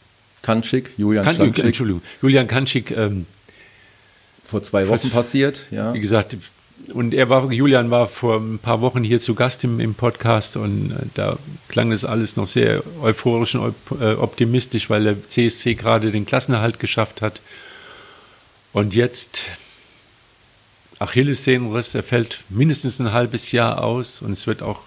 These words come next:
Speaker 2: dann ganz schwer wieder ranzukommen. Also es ist dann, ist schon eine sehr ernsthafte Verletzung. Wir drücken ihm die Daumen und wünschen ihm gute Besserung von dieser, von dieser Seite her. Und, ähm, ja,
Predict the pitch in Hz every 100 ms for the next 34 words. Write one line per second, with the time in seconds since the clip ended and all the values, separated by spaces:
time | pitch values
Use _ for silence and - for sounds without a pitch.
0 | - - 113 123 123 120 - 120 117 110
1 | 107 92 107 135 - - 127 123 123 101
2 | 92 95 87 113 - 113 113 107 98 -
3 | - - 131 117 113 120 - 127 127 -
4 | 123 131 - 117 117 - 117 113 - -
5 | - - - - 110 107 131 127 117 113
6 | 110 117 120 131 113 107 127 123 104 127
7 | 120 - 117 - 117 123 107 123 113 113
8 | 117 110 123 107 - - - 127 - 110
9 | 104 110 113 107 107 104 107 107 104 -
10 | - - - 104 104 98 113 101 98 92
11 | - - 110 104